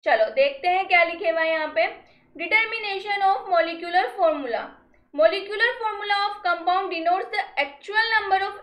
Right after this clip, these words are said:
atoms of different elements present in one molecule of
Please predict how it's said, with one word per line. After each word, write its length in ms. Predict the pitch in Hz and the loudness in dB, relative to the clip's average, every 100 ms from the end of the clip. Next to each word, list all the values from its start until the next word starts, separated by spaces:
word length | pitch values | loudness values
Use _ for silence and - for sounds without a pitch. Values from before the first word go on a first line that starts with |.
| - | -8
atoms 580 | 285 - 330 359 359 339 | -4 2 2 2 -2 2
of 360 | 311 320 - | 2 2 -6
different 640 | 285 294 - 359 415 453 - | -12 -12 -8 -2 -2 -2 0
elements 580 | 262 254 247 233 247 - _ _ _ - | 0 0 -2 -8 -10 -16 _ _ _ 2
present 500 | 339 359 427 427 427 | 4 4 2 0 -2
in 140 | 392 | 0
one 260 | 349 349 359 | 0 0 2
molecule 480 | 339 320 - 302 294 | 0 0 -6 2 4
of 300 | 403 571 | 4 2